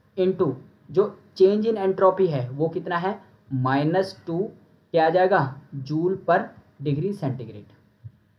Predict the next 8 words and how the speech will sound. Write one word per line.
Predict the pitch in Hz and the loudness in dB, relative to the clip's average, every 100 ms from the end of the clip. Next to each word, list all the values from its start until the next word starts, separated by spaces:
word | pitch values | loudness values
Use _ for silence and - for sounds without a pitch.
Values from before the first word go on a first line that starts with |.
| _ _ _ - _ | _ _ _ -20 _
तो | 147 131 | -6 -2
del | 139 151 | 0 0
G | 165 202 180 | 0 -2 -4
is | 160 | -8
equals | 165 170 165 | -2 0 0
to | 175 | -4
कितना | 165 175 | -8 -4
आएगा? | 180 180 | -2 0